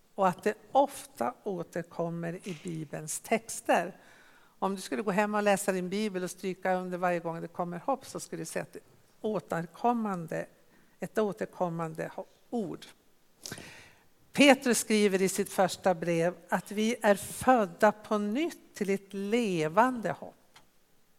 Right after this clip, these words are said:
Ett lo-, ett hopp som ingen kan ta ifrån oss och som är bevarat i himlen. Till församlingen i Thessalonike skriver Paulus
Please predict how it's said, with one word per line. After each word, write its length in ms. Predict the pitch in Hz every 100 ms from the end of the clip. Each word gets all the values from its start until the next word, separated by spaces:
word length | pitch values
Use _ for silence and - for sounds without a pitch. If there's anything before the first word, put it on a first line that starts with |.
| _ _ _ _ _ _ _ _ _ _ -
Ett 260 | 190 - 180 185
lo-, 200 | 220 202 -
ett 220 | 208 208
hopp 260 | - 185 -
som 260 | - 202 - -
ingen 580 | 254 226 196 190 214 214 -
kan 320 | - 180 180
ta 440 | 170 - 175 156 - - -
ifrån 580 | 196 - 226 294 208 151
oss 340 | 202 - - _ _ _ _ _ _ _ _ _ _ -
och 140 | 180
som 220 | - 185
är 60 | 180
bevarat 720 | 175 170 165 170 165 170 - -
i 120 | 165
himlen. 680 | 139 185 160 185 214 180 220 _ _ _ _ _ _ _ _ _ _ _ _ _ _ _ _ - - - - - - -
Till 140 | 233
församlingen 760 | 240 - 233 226 220 208 208 220
i 100 | 196
Thessalonike 800 | 214 196 202 196 196 185 170 214
skriver 360 | - 196 170 165
Paulus 640 | - 170 165 160 - -